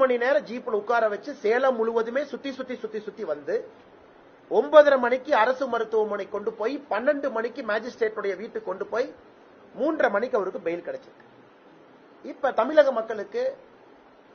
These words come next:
நாங்களும் ஒரு ஆக்கப்பூர்வமான கட்சியாக மக்களை பாதுகாக்கக்கூடிய பணி அந்த கட்சிக்கு இருக்கு. எங்கே அநியாயம் நடந்தாலும் கூட கேட்க வேண்டிய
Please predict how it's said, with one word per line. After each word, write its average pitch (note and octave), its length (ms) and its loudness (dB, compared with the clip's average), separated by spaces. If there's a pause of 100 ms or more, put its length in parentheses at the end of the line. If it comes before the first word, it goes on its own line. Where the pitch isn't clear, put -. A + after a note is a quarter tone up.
(100)
நாங்களும் A#3+ 480 2 (760)
ஒரு G3 120 2 (120)
ஆக்கப்பூர்வமான A3 640 2 (120)
கட்சியாக F#3 640 -2
மக்களை - 260 -2 (120)
பாதுகாக்கக்கூடிய F3+ 680 0 (100)
பணி G#3 140 -4 (100)
அந்த E3+ 100 -8
கட்சிக்கு D#3 360 -12
இருக்கு. - 160 -18 (720)
எங்கே A3 240 -2
அநியாயம் A3+ 480 6
நடந்தாலும் G3 440 2
கூட G#3 140 2 (120)
கேட்க A3+ 300 0
வேண்டிய G3 220 -4